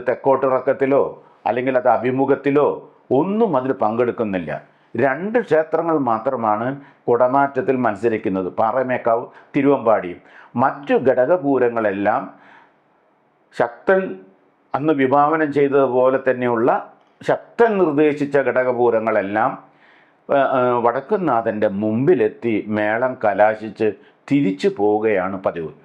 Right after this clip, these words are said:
അതുകൊണ്ട് തൃശ്ശൂർ പൂരത്തിൽ ഈ, ഏ, സ്വാഭാവികമായിട്ടും പാറമേക്കാവിൻ്റെയും തിരുവമ്പാടിയുടെയും മേധാവിത്വം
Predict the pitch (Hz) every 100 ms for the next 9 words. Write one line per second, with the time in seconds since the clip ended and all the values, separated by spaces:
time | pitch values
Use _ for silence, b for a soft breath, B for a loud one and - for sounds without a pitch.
0 | b b 147 180 180 185 170 202 220 214
1 | 160 123 - 107 107 - - B B B
2 | 139 131 127 123 - _ - 117 117 113
3 | 123 120 117 170 185 185 - 95 98 92
4 | - 95 98 98 113 117 110 120 107 107
5 | 107 107 104 104 - B B - 123 185
6 | 165 117 98 98 95 101 98 95 104 123
7 | 135 120 98 92 104